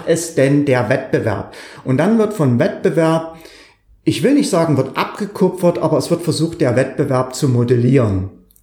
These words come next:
Ja, nur das Problem daran ist, dass der Wettbewerb es häufig ja auch nicht besser weiß.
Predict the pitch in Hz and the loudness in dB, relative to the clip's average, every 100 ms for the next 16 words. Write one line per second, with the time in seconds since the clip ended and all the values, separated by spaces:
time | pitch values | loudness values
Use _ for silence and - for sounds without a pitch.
0 | - 110 135 208 - - - - 143 147 | -6 0 0 0 -6 -18 -18 -2 0 0
1 | - 131 135 214 247 185 156 143 135 156 | -2 0 2 2 2 0 2 0 0 -2
2 | - - - - 127 - 107 110 - - | -4 -14 -18 -4 -4 0 0 0 -2 -2
3 | 151 156 143 - 131 - - 143 135 135 | 2 2 0 -2 -4 -4 -2 2 2 2
4 | 139 - 143 - 220 220 220 - - - | -4 -4 -2 0 0 0 -2 -2 -10 -2
5 | - - 117 101 104 101 98 - | 0 2 0 0 -2 -2 -8 -10